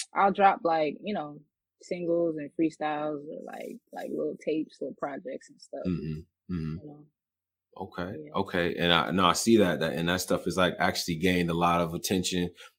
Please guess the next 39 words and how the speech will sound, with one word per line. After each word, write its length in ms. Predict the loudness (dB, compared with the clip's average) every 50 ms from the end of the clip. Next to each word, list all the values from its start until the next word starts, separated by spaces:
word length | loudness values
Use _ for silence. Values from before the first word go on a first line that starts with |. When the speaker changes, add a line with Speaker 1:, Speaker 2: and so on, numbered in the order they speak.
| _ 2
Speaker 2:
I 80 | 2 2
think 240 | 4 4 2 2 2
recently 640 | 0 2 2 2 2 2 2 2 2 4 4 4 4
more 220 | 4 4 6 6 6
and 80 | 4
more 120 | 4 4 2
people 300 | 0 -2 -4 -4 -4 -4
started 260 | 0 2 2 2 2
to 60 | 0 -2
see 160 | -2 0 0
that. 240 | 0 0 0 -2 -6 -12 _ _ _ -4
And 160 | 0 4 8
by 180 | 10 10 10 10
the 100 | 8 6
way, 420 | 4 4 2 2 2 0 -2 -4 -4 -2 -2
Speaker 1:
Mm-hmm. 140 | -2 0 2 4
Speaker 2:
respect. 240 | 4 4 2 0 -6 _ _ _ _ _ 2
I 100 | 4 8
heard 240 | 8 8 8 8
you 120 | 8 8 8
off 120 | 8 6 4
the 80 | 2
Seagull, 640 | 2 4 6 6 8 8 8 8 6 4 2 -2 -8 _ -4
you 120 | 0 4
know 80 | 6 8
what 80 | 8 8
I'm 80 | 8
saying? 460 | 6 6 6 6 8 8 6 6 6
Like, 240 | 6 4 4 2 4
off 220 | 4 4 4 2 0
the 60 | 0 4 8
Speaker 1:
Oh, 160 | 10 10 10
Speaker 2:
Beanie, 100 | 10 10
Speaker 1:
yeah. 360 | 10 8 8 6 4 2 2 0 -2 _ _ 6
Speaker 2:
you 180 | 10 12 12 12
know 120 | 12 12
what 200 | 12 12 12 12
I 100 | 12 12 12
mean? 540 | 12 12 10 10 10 10 10 8 6 4